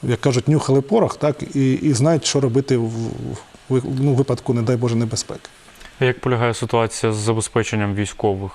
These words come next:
Speaker 2: Чи здійснюється, з яку-, з я-, на якому рівні здійснюється вона зі сторони держави? Наскільки ще допомагають люди? Можливо, ви також цією інформацією володієте?
Speaker 1: На сьогодні, якщо казати про забезпечення продуктами харчування, то,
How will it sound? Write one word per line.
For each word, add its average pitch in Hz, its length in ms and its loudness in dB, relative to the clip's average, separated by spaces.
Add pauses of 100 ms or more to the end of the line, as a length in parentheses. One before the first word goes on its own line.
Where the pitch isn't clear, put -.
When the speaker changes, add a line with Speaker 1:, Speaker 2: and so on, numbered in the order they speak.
(140)
Speaker 2:
Чи 104 460 -2
здійснюється, 104 520 -2
з 104 40 2
яку-, 110 280 0
з 107 120 0
я-, 120 80 2
на 120 220 0
якому 117 280 2
рівні 113 180 2
здійснюється 113 400 0
вона 110 120 2
зі 107 100 0
сторони 110 280 0
держави? 107 560 2 (300)
Наскільки - 380 -2
ще 113 200 2
допомагають 107 680 0
люди? 107 440 2
Можливо, 98 360 0
ви 98 80 -2
також - 280 -8
цією 95 380 -2
інформацією 101 580 -4
володієте? 104 500 -6 (680)
Speaker 1:
На 156 80 0
сьогодні, 165 300 2
якщо 143 220 2
казати 160 360 2
про 151 300 2
забезпечення 151 720 2
продуктами 147 480 0
харчування, 151 640 0 (180)
то, 143 100 0